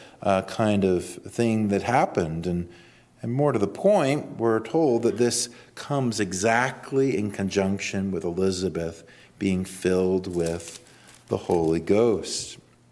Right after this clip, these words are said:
Maybe you remember, uh, how it was that the angel had prophesied concerning this baby back in Luke chapter one and verse fifteen. "For he shall be great in the sight of the Lord, and shall drink neither wine nor strong drink,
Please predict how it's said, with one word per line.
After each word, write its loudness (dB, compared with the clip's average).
Maybe -2
you 2
remember, 4
uh, -6
how 4
it 2
was 2
that 0
the 0
angel 2
had -2
prophesied 0
concerning 2
this 2
baby 0
back 0
in -2
Luke 0
chapter 0
one 0
and -4
verse -4
fifteen. -4
"For 4
he 4
shall 4
be 2
great 0
in -4
the -4
sight 0
of 0
the 2
Lord, 4
and -4
shall 0
drink -4
neither 0
wine 2
nor 2
strong 0
drink, -4